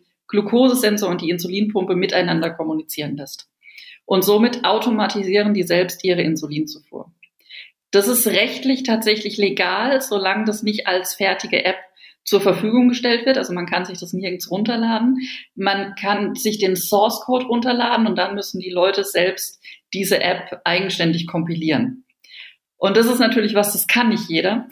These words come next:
<laughs> Aber die Community ist mittlerweile so gut und hat so gute Beschreibungen online,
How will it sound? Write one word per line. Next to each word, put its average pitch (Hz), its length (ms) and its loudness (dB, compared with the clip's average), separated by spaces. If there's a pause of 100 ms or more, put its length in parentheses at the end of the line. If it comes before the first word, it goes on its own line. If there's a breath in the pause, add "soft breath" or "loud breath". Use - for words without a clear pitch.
<laughs> - 480 -4
Aber 196 240 2
die 202 320 -2
Community 226 580 4
ist 214 140 2
mittlerweile 202 480 0
so 190 180 -4
gut 240 340 -2 (200)
und 185 220 -4
hat - 160 -2
so 247 240 2
gute 208 200 0
Beschreibungen 175 540 -2
online, 175 520 -2